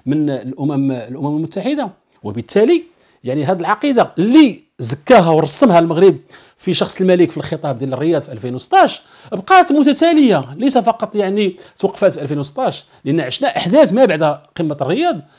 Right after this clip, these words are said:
عشناها مع هولندا جوج مرات. المرة الأولى لما حشرت نفسها في إحداث الحسيمة، والمرة الثانية لما يعني اتبعت واحد السلوك يعني عنصري وانتقائي مع الهولنديين ذوي الأصل المغربي الذين كانوا عالقين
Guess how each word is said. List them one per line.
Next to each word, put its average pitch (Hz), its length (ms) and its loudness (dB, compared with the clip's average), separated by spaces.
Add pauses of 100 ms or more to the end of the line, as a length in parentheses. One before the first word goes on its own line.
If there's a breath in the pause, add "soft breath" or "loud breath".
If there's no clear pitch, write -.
(140 soft breath)
عشناها 170 340 -6
مع 160 140 -6
هولندا 185 320 -4
جوج 139 140 -4
مرات. 254 340 -4 (400 soft breath)
المرة 185 180 -2
الأولى 180 380 0
لما 156 400 -2
حشرت 151 500 -8
نفسها 127 420 -6
في 123 200 -12
إحداث 113 400 -10
الحسيمة، 165 680 -4 (420 loud breath)
والمرة 190 280 0
الثانية 190 420 -2
لما 208 540 0 (300 loud breath)
يعني 185 340 0
اتبعت 180 640 -2
واحد 175 200 -4
السلوك 202 560 -4
يعني 170 340 -2
عنصري 185 420 -2
وانتقائي 185 600 0
مع 196 160 2
الهولنديين 202 580 -2
ذوي 269 160 -2
الأصل - 240 -6
المغربي 196 460 0
الذين 202 340 -2
كانوا 202 280 -2
عالقين 233 480 0